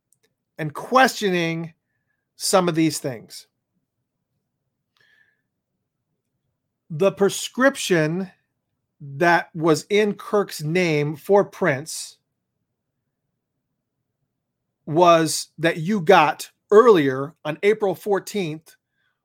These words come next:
was for oxycodone. When this issue happened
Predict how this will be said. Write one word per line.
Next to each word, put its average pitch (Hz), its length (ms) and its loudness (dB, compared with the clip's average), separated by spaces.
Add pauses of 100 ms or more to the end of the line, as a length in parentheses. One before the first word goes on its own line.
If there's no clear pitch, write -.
(160)
was 175 340 -2
for 170 240 -8
oxycodone. 180 960 -2 (2500)
When 190 300 -2
this 214 260 0 (140)
issue 254 460 -2
happened 160 600 -2